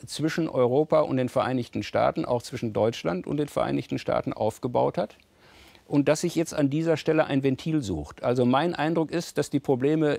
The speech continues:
weniger daran, äh, darin liegen, dass es für konkrete Probleme keine Chance auf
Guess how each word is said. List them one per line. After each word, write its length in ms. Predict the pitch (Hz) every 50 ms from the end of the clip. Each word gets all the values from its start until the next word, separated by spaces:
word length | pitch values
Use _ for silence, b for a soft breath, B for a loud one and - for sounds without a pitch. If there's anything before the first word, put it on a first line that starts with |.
| -
weniger 580 | - 113 104 123 139 156 175 185 180 175 165 156
daran, 560 | 139 147 143 151 156 156 156 151 147 143 143 b b b b b b b b b b b -
äh, 300 | - 135 131 123 107 131
darin 360 | 127 131 143 147 156 147 135
liegen, 520 | 127 143 156 165 165 170 170 165 - 127
dass 220 | 135 143 143 - -
es 220 | - 147 135 -
für 200 | - - 151 156
konkrete 720 | - _ - 143 135 123 - 127 135 151 180 185 - 185
Probleme 640 | 175 - - 151 131 117 123 139 151 165 170 165 156
keine 640 | - - - 135 139 151 160 165 160 165 170 165 - _ _ -
Chance 480 | - - - 139 147 156 165 165 - -
auf 420 | - 135 135 143 139 - - -